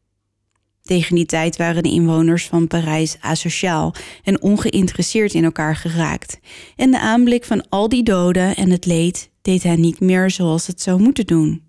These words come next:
Doodskisten werden op straat achtergelaten. Criminelen roofden graven leeg op zoek naar kostbaarheden en lichamen werden zo ondiep begraven dat wilde dieren eraan knaagden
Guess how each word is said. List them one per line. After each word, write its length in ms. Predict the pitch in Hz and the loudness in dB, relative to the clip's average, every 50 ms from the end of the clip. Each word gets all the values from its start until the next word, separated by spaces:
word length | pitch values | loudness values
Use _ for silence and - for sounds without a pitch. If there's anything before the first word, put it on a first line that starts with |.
| _ _ _ _ _ _ _ _ _ _ _ _ _ _ _ _ _ _ _ | _ _ _ _ _ _ _ _ _ _ _ _ _ _ _ _ _ _ _
Doodskisten 720 | - 180 170 160 - - - - 185 175 - - 190 185 | 0 0 0 0 -2 -4 -2 -2 -2 -2 0 -2 0 0
werden 220 | 175 175 180 180 | 2 2 0 0
op 120 | 175 175 - | -2 -2 -4
straat 380 | - - - 170 175 175 - | -8 -6 -4 -4 -4 -4 -4
achtergelaten. 1040 | - - - - - 240 196 - - 175 165 156 147 147 160 - - - - - 175 - _ _ _ _ _ _ _ _ | -6 -6 -6 -4 -4 -4 -4 -2 -2 0 0 0 0 -2 -4 -8 -10 -10 -10 -12 -12 -16 _ _ _ _ _ _ _ _
Criminelen 720 | - - 208 190 190 185 180 175 170 180 185 190 185 175 | -2 0 2 4 4 4 4 4 4 2 2 2 2 2
roofden 380 | 165 175 175 175 - - 185 | 2 2 0 0 -2 -4 -6
graven 520 | - - - 202 208 226 240 233 - - 180 | -6 -4 -4 -4 -2 -2 -2 -4 -4 -4 -2
leeg 320 | 170 165 160 160 - - | 0 0 -2 -4 -6 -8
op 100 | - - | -12 -6
zoek 220 | - - 240 220 | -4 -2 -2 0
naar 160 | 208 175 170 - | 0 -2 0 0
kostbaarheden 760 | 214 233 - - - 190 175 170 160 156 160 165 165 165 160 - - - - - - - _ | -2 -2 -2 -4 -2 -2 0 0 0 0 0 0 0 -2 -2 -4 -10 -20 -20 -20 -20 -20 _
en 160 | - 240 233 | 0 2 4
lichamen 580 | 226 226 233 226 - 240 226 226 233 233 226 214 | 4 4 2 2 0 0 2 2 2 2 2 2
werden 260 | 202 202 196 196 190 | 2 2 2 2 2
zo 240 | 175 175 196 208 233 | 2 2 2 2 2
ondiep 460 | 262 - 294 302 294 277 269 247 - | 2 4 4 4 4 4 2 0 0
begraven 760 | - 220 - - 196 185 170 170 175 - - 180 180 196 190 - - - - _ _ _ | -2 -4 -2 -2 -2 0 0 0 -2 -2 -2 0 0 0 0 -4 -12 -20 -20 _ _ _
dat 200 | - 190 185 - | -4 -4 -4 -2
wilde 300 | - 180 175 180 185 202 | 0 0 0 2 0 0
dieren 520 | 175 180 175 175 180 175 180 - - - 175 | 0 0 2 2 2 2 0 -2 -2 -2 -2
eraan 260 | 170 165 156 160 160 | 0 0 -2 -2 -4
knaagden 680 | - - 170 143 143 147 147 - - 165 156 160 170 | -4 -2 -2 -2 -2 -2 -4 -4 -4 -2 -2 -2 -2